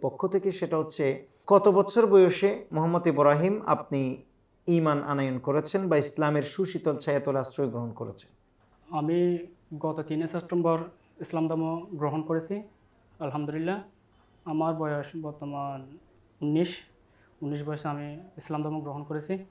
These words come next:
Speaker 1: আচ্ছা, তার মানে আপনি ইসলাম গ্রহণ করেছেন দুই হাজার চব্বিশ সালের, আহ,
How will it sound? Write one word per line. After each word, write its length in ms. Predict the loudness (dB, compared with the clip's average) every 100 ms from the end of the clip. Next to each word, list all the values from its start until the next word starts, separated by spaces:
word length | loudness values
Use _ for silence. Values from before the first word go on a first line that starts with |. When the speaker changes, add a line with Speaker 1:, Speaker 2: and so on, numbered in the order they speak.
| _
Speaker 1:
আচ্ছা, 300 | 0 2 -4
তার 220 | 2 4
মানে 320 | 6 4 4 2
আপনি 300 | 0 -2 -4
ইসলাম 340 | 0 0 2
গ্রহণ 220 | 0 0
করেছেন 480 | 2 2 2 0 0
দুই 100 | 2
হাজার 240 | 4 2
চব্বিশ 420 | 2 -2 -2 -2 0
সালের, 280 | 4 4 2
আহ, 720 | -8 _ _ _ _ -4